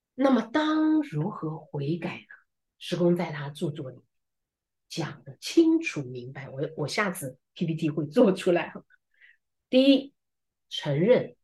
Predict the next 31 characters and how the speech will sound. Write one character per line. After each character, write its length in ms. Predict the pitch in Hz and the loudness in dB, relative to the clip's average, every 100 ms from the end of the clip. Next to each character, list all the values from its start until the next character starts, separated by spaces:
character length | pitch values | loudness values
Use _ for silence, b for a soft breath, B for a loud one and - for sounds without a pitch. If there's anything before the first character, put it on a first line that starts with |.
| _ | _
认 280 | 302 427 370 | 6 10 10
识 180 | - 175 | 8 2
到， 300 | 160 - - _ _ _ _ _ _ _ _ | 0 -4 -12 _ _ _ _ _ _ _ _
并 140 | - 131 | -14 -12
且 160 | - 127 | -10 -10
承 260 | - 160 | -2 2
认 200 | 208 151 | 4 4
自 120 | - | -2
己 120 | - - | -12 -16
的 120 | _ | _
罪， 140 | _ _ _ _ _ _ - | _ _ _ _ _ _ -6
为 380 | 254 247 165 147 | 2 4 4 0
之 240 | - 160 | -6 -8
怎 140 | 156 | -8
么 60 | 127 | -10
样？ 160 | 131 - _ _ _ | -12 -18 _ _ _
抓 400 | - 302 254 254 | -2 0 2 2
心 380 | 262 226 208 190 | 2 2 4 4
挠 220 | 147 135 | 0 -2
肺 280 | 143 208 143 | -2 -2 -2
的 200 | - - _ | -6 -16 _
内 200 | 226 202 | 0 0
疚， 400 | - - 147 - _ _ _ _ _ _ _ _ _ | 0 -8 -10 -12 _ _ _ _ _ _ _ _ _
不 100 | - | 0
是 160 | 285 403 | 6 6
轻 200 | - 262 | 8 8
飘 160 | 247 | 8
飘 200 | 202 202 175 | 6 4 2
的。 240 | 139 - _ _ - | -2 -8 _ _ -2
第 140 | 170 | 2
二， 360 | 170 208 170 | 4 2 0